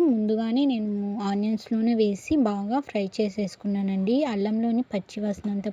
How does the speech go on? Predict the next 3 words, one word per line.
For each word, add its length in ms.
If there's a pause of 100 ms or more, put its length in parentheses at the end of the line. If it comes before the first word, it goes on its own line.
పోయేటట్టు 760 (500)
మిక్స్ 300
చేసేసుకోవాలి. 920